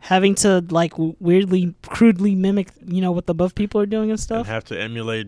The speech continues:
Speaker 2: riding a fr-, freaking co-, a roller coaster.
Speaker 1: Now, ooh, uh, uh, uh, uh, e-, and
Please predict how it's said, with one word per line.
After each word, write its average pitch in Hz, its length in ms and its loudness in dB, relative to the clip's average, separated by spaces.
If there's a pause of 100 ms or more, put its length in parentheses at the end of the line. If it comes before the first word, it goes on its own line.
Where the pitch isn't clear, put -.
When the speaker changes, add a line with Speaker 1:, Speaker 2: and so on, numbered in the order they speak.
(120)
Speaker 2:
riding 104 400 -4
a 95 80 -12
fr-, 117 360 -10
freaking 110 440 -10
co-, 117 240 -4
a 107 100 -6
roller 113 280 -2
coaster. 131 540 -6 (380)
Speaker 1:
Now, 214 360 4 (300)
ooh, 226 220 8
uh, 180 160 0
uh, 170 160 4
uh, 170 120 4 (100)
uh, 170 80 2 (160)
e-, 202 140 -6 (180)
and 226 160 4